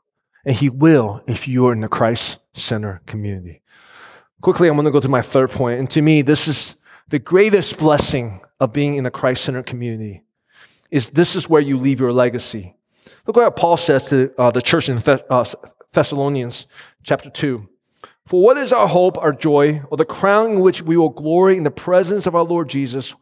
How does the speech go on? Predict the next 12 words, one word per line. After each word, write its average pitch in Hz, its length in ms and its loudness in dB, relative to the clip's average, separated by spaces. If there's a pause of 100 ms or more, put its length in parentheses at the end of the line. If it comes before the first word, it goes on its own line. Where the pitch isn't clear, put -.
(220)
when 151 160 -4
he 147 120 -2
comes? 123 480 -6 (420)
Is 143 100 -2
it 170 60 6
not 185 260 2
you? 180 360 2 (580)
Indeed, 190 600 2
you 196 340 2
are 226 180 4
our 233 80 4
glory 151 600 0